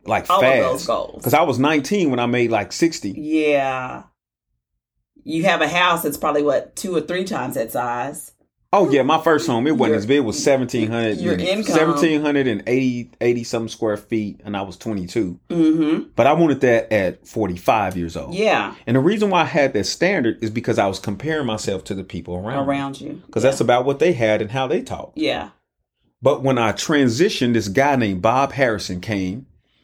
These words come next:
Speaker 1: and he spoke at, at my church, and he told this story about a barber.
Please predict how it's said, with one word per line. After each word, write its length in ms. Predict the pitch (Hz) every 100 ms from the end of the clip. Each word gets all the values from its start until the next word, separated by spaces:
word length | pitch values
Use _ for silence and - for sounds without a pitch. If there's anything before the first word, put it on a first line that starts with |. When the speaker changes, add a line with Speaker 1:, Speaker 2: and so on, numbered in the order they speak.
| _ _ -
Speaker 1:
and 120 | 95
he 100 | 113
spoke 320 | - - 110 120
at, 180 | 113 -
at 160 | 101 101
my 140 | 104
church, 640 | 113 - 147 - - - - _ _ _ -
and 120 | 117
he 60 | 123
told 240 | 127 107
this 100 | 104
story 300 | - 120 110
about 200 | 98 107
a 40 |
barber. 440 | 107 113 92 -